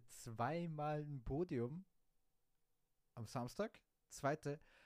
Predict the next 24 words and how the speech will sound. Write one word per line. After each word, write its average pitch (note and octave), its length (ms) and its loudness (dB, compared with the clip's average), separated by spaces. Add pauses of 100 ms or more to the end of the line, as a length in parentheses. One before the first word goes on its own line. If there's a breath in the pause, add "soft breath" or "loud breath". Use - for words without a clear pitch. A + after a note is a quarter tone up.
(280 loud breath)
eins G#3+ 420 4
einundvierzig E3+ 720 0
hinter D3+ 220 -2
Petra B2+ 360 -2
Vlhova, B2+ 540 4 (120)
die B2+ 300 -8
gezeigt B2+ 400 -2
hat, B2 80 -2
okay, A#2+ 380 -4 (100)
die A#2 140 -4
ist A#2 400 -10
richtig B2+ 340 -4
am G#2+ 100 -2
Ab-, - 300 -12
<laughs> - 560 -8 (920 loud breath)
richtig C#3 260 0
am A#2 60 0
Abgehen. A#2 420 -4 (160)
Und G3+ 240 0
sie F3+ 220 -4
wurde F#3 200 -2
auch C#3 160 -6
noch - 200 -8 (100)
Dritte, B2 560 -4